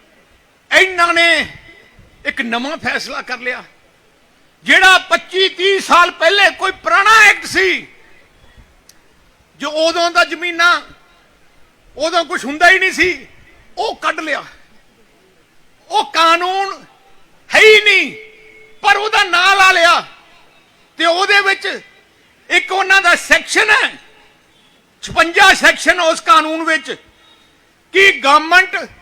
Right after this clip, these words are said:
ਜਿਹਦਾ ਮਰਜ਼ੀ ਲੈਂਡ ਐਕਵਾਇਰ ਕਰ ਸਕਦੀ ਹੈ, ਕਿਸੇ ਮਰਜ਼ੀ ਰੇਟ ਤੇ ਕਰ ਸਕਦੀ ਹੈ, ਤੇ ਐਕਵਾਇਰ ਕਰਨ ਦੇ ਬਾਅਦ ਕਿਸੇ ਮਰਜ਼ੀ ਨੂੰ ਦੇ ਸਕਦੀ ਹੈ। ਅਫਸਰ ਡਰ ਗਏ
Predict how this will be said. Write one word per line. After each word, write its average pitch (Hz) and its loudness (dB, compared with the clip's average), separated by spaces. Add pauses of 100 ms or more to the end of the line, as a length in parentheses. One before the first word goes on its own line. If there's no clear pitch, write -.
(580)
ਜਿਹਦਾ 294 -4
ਮਰਜ਼ੀ 202 -12
ਲੈਂਡ 240 -8
ਐਕਵਾਇਰ 208 -6
ਕਰ 202 -8
ਸਕਦੀ 240 -10
ਹੈ, 302 -8 (960)
ਕਿਸੇ 294 0
ਮਰਜ਼ੀ 277 -4
ਰੇਟ 208 0
ਤੇ 240 -2
ਕਰ 247 -4
ਸਕਦੀ 277 -8
ਹੈ, 311 0 (1000)
ਤੇ 330 -2
ਐਕਵਾਇਰ 311 4
ਕਰਨ 320 -4
ਦੇ 330 2
ਬਾਅਦ 349 2
ਕਿਸੇ 381 0
ਮਰਜ਼ੀ 381 0
ਨੂੰ 440 -6
ਦੇ 403 2
ਸਕਦੀ 311 -2
ਹੈ। 190 -8 (2250)
ਅਫਸਰ 208 -8
ਡਰ 208 -10
ਗਏ 160 -14